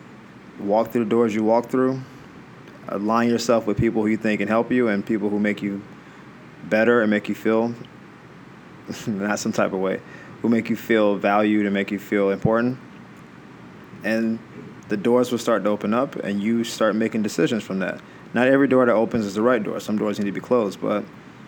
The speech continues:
all you can do is put yourself in position to walk through the doors. And then once you do, then make the most of whatever's on the other side. I feel good about that wrap up, so I'm gonna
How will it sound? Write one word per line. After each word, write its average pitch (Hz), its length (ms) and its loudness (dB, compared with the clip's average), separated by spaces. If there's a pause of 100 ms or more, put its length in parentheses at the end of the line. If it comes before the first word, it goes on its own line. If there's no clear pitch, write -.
(840)
all 107 80 0
you 123 80 4
can 123 140 0
do 117 200 4
is - 260 -6 (1400)
put 123 120 4
yourself 117 320 2
in 110 100 -2
position 107 420 -2
to - 100 -4
walk 104 320 0
through 104 120 -2
the 101 120 -2
doors. 101 400 -4 (140)
And 95 100 -6
then 101 160 -2
once 110 240 -4
you 110 60 -4
do, 170 280 2 (960)
then 110 200 0
make 110 180 0
the 107 60 -2
most 127 280 0
of 98 80 -2
whatever's 101 380 0
on 98 80 -4
the 87 60 -4
other 90 140 -4
side. - 280 -6 (2000)
I - 40 -12
feel 95 180 -4
good 98 140 -6
about 92 200 -4
that 90 120 -4
wrap 92 280 -4
up, 92 160 -4
so - 140 -6
I'm 101 100 -4
gonna 113 300 0